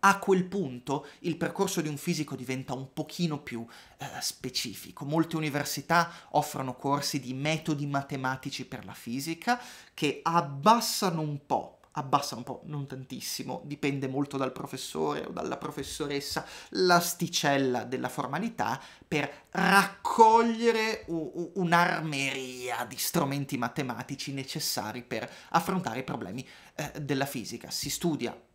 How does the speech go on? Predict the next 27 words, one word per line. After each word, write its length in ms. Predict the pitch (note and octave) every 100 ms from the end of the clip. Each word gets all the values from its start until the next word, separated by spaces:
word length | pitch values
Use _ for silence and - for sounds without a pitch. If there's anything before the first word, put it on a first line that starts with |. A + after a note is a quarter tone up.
| _ -
a 100 | C#3+
volte 260 | B2 B2+
qui, 240 | B2+ F3+ E3+
a 60 |
volte 260 | C#3 C#3+ D3
in 80 | C#3
analisi 380 | C3+ C#3 C#3+ C3+
tre, 200 | F3 A#2+
la 140 | G#2+
cosiddetta 680 | - C3 B2 C3+ - G2+ -
analisi 400 | C3+ G#2+ G#2+ A#2
funzionale 640 | A2 A2+ - - C#2+ -
che 120 | A#3
menzionavo 480 | G2 E2+ - - E2
prima, 300 | - C#3 F#3
assolutamente 640 | A3+ - G2 A#2+ C#3 C3+ -
fondamentale 800 | - E3 C3+ A2+ A#2 A2 F#2 - - -
per 180 | - C#3+
comprendere 580 | - C3 B2+ A#2+ A#2+ A#2+
la 160 | A2 - -
meccanica 480 | - D3 - A2 F#2
quantistica. 640 | - E3 F#3+ D4 - F#3 F#3
Si 140 | -
fa 200 | C#3+ B2+
analisi 580 | - D3 C#3+ C#3+ C#3 C#3
complessa 880 | - B2 A#2+ B2 G2 - - F#3+ G3
che 240 | - G2+